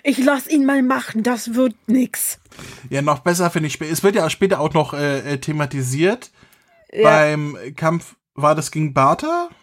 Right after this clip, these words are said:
Speaker 2: Oder, nee, gegen, gegen Jeez? Oder gegen Ginyu? Ich, ich weiß es grad nicht.
Speaker 1: Äh, das,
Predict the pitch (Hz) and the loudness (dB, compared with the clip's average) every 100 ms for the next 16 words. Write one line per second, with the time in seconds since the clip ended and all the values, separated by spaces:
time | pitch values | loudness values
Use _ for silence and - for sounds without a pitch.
0 | - 147 151 143 147 147 139 139 135 131 | -16 -8 -6 -6 -4 -2 0 0 0 -2
1 | 131 127 135 208 294 294 - 147 135 131 | -4 -4 -4 -2 -4 -6 -8 -4 -4 -4
2 | 127 131 156 226 285 294 277 - 139 131 | -6 -6 -6 -4 -6 -6 -6 -6 -2 2
3 | 180 - 147 127 151 262 277 269 277 | 2 2 -2 0 2 4 4 4 0